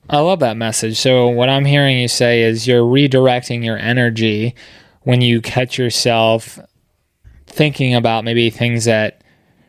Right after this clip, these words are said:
at the end of the day don't really matter that much, or at least they shouldn't. And it's easier said than done at times, but as you also called out,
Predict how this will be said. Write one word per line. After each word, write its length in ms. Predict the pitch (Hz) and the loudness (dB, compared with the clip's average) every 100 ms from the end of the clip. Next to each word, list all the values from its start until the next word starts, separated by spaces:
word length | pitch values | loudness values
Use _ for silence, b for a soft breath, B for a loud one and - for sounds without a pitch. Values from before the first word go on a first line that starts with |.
| _ - | _ -10
at 100 | 117 | -2
the 120 | 123 | 0
end 120 | 135 | 2
of 60 | 127 | 0
the 100 | 117 | 0
day 640 | 113 123 117 110 110 113 - _ _ | 2 2 2 0 -2 -4 -12 _ _
don't 220 | 143 143 | 0 2
really 280 | 123 120 117 | 2 2 2
matter 720 | 113 117 120 120 113 110 107 | 0 -2 0 0 0 -4 -6
that 240 | 107 101 104 | -6 -8 -10
much, 440 | 104 104 - - | -12 -12 -10 -4
or 60 | 120 | 0
at 80 | |
least 180 | 117 113 | 2 0
they 100 | 113 | -2
shouldn't. 500 | 107 - 123 101 98 - B B B | -2 0 -2 -4 -12 -20 B B B
And 160 | - 185 | -4 0
it's 160 | 175 - | 0 0
easier 440 | 196 180 165 147 | -2 0 2 2
said 300 | 131 139 131 | 2 2 0
than 160 | 123 123 | -2 0
done 200 | 120 113 | 0 -2
at 160 | 107 104 | -4 -6
times, 480 | - 110 110 131 135 | -4 -2 -2 -2 -2
but 260 | - 117 | 0 -2
as 360 | 107 123 120 120 | 0 -2 0 0
you 140 | 123 | 2
also 360 | 120 123 - 120 | 2 2 0 -4
called 300 | - 117 113 | -2 -2 0
out, 280 | 107 107 110 | 0 -2 -4